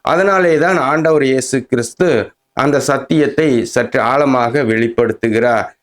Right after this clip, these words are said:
"இதோ நான் உயிரோடு இருக்கிறேன், என் உயிரை, என் ஆன்மாவை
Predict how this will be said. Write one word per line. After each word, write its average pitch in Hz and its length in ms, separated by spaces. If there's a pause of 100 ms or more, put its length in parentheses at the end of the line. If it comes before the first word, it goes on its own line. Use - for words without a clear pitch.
"இதோ 175 280 (1300)
நான் 151 220
உயிரோடு 170 480
இருக்கிறேன், 151 560 (260)
என் 170 240
உயிரை, 190 400 (120)
என் 151 180
ஆன்மாவை 180 560